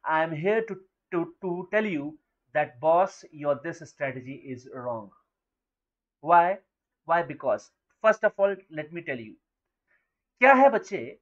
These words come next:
कि जब भी आप मेंस की तैयारी करने जाते हो, आप टॉपर्स के पर से पढ़ते हो, सब लोग कहते हैं, "हाँ, मेंस में पढ़ना है, मेंस पहले पढ़ना है, फिर प्रीलिम्स करना है।" नॉर्मल ट्रेंड ये भी होता है,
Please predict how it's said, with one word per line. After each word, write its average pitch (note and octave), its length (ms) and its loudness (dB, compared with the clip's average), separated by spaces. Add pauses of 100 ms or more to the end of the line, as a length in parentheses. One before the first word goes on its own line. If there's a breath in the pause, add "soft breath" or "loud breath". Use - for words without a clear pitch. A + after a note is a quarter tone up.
(460)
कि C4 100 -8
जब G3+ 440 -2
भी C4+ 240 -4
आप - 560 4
मेंस G3+ 760 -4
की A#3 220 -14
तैयारी F3+ 420 2
करने D#3+ 320 -2
जाते D#3 280 2
हो, G#3+ 140 -2
आप F3 320 0
टॉपर्स F#3+ 480 2
के G#3 120 -4
पर F#3+ 220 -4
से F3+ 120 -4
पढ़ते D#3+ 380 -4
हो, F3 180 -4
सब E3+ 120 -14
लोग E3 160 -10
कहते D#3 240 -6
हैं, D#3 280 -2
"हाँ, C#3 260 -8
मेंस C3 400 -8
में C#3 160 -10
पढ़ना C3 340 -4
है, B2+ 260 -4
मेंस B2+ 320 -8
पहले B2 260 -4
पढ़ना B2 320 -6
है, B2 240 -6
फिर B2+ 180 -18
प्रीलिम्स B2+ 340 -10
करना B2 260 -8
है।" - 260 -12
नॉर्मल B3 240 -8
ट्रेंड F#3+ 240 -8
ये D#3+ 120 -6
भी D#3+ 120 -10
होता C3 320 -4
है, A2+ 260 -6